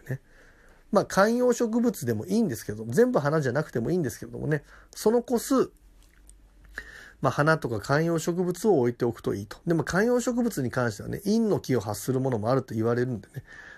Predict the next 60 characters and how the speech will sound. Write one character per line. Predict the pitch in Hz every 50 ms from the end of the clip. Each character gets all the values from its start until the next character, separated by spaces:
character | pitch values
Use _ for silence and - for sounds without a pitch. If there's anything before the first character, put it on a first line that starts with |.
| - -
ま | 180
あ、 |
僕 | 165 165 170 170 190
は | 190 180 170
ね、 | 170 139 - 120
ま | 117 113
あ、 | 101 107 -
基 | - -
本 | 185 196
的 | 196 190 180 202
に | 196
は | 175 113 - - _ _ _ _ _ _ _ - - _ _ _
花。 | - - 151 139 131 - _ _ _ - _ _ _ _ - _ _ _ _ _ -
う | 127
ん。 | 110 101 98 - _ _ - _
そ | - - - 170
れ | 175
だ | 185 170
け | 170 170
強 | - - - 180 185 165
い |
エ | 131
ネ | 127 135
ル | 131 120
ギ | 113 110
ー | 98
を | 95
発 | - - - 117 - -
す | - -
る | 220 262
と | 220 180
言 | 131 120
わ | 113 110
れ | 107
て | -
ま | 107 113
す | 113 -
か | - - -
ら | 131
ね。 | 139 147 143 - - - - - - - - - - -
え | - 113
ー、 |
花 | - - 131 143 180 175
を | 170 190 233 247 208 - - - - - _ - - - - - - -
ち | -
ゃ | 214
ん | 196
と | 151
部 | 120 139
屋 | 147 139
の | 135
中 | 139 131 - 104
に | 117
置 | 123 120 113 - 151 147
く |
と | - 123
い | 113 110
う | 104
状 | 110 117 110 104
態。 | - 101 101 104 -